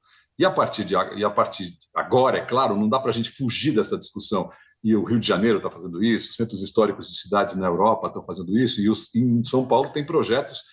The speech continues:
e tem um projeto de intervenção urbana justamente pra discutir isso.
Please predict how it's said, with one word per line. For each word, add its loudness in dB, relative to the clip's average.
e -6
tem 0
um 2
projeto 0
de -4
intervenção -2
urbana 0
justamente 0
pra 0
discutir 0
isso. -8